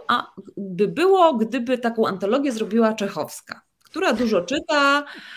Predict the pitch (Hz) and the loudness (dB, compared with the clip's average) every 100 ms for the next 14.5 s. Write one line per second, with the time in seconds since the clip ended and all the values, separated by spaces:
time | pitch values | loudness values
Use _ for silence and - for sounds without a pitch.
0 | - - 226 196 226 220 214 202 196 175 | -18 -14 -10 -2 2 2 0 -4 -2 0
1 | 170 185 160 208 254 254 262 240 240 240 | -2 -6 0 2 2 0 0 2 2 0
2 | 240 - - _ - 196 185 185 220 196 | -4 -14 -20 _ -2 2 4 2 0 0
3 | 196 202 196 190 190 180 185 185 180 185 | 0 -4 -6 -6 -6 -4 -2 -4 -4 -6
4 | 175 170 180 - 175 175 170 170 196 208 | -6 -6 -8 -6 -6 -6 -6 -6 -4 -2
5 | 190 175 165 165 165 160 151 165 156 - | 0 0 -2 -4 -4 -4 -4 -10 -10 -8
6 | 156 151 143 143 - - - 147 131 135 | -6 -6 -6 -8 -12 -18 -14 -12 -10 -12
7 | - - 139 190 240 233 233 220 226 226 | -16 -14 -4 0 2 4 6 6 6 0
8 | _ _ _ _ _ _ 427 427 330 277 | _ _ _ _ _ _ -2 4 4 4
9 | 247 233 233 226 220 190 135 - 156 156 | 4 4 4 6 6 6 2 -4 -8 -8
10 | 151 156 135 123 - - 170 165 - 156 | -4 -4 -2 -4 -6 -10 -6 -6 -6 -10
11 | 143 113 117 - 185 190 _ _ - 185 | -8 -8 -10 -16 -16 -20 _ _ -6 -2
12 | 175 175 165 208 233 311 330 220 226 262 | 0 0 0 -4 -2 -2 0 0 0 2
13 | 220 208 240 233 220 247 226 240 247 254 | 2 2 0 2 0 -4 -4 -2 -2 -2
14 | - - 440 214 370 | -6 -6 0 0 0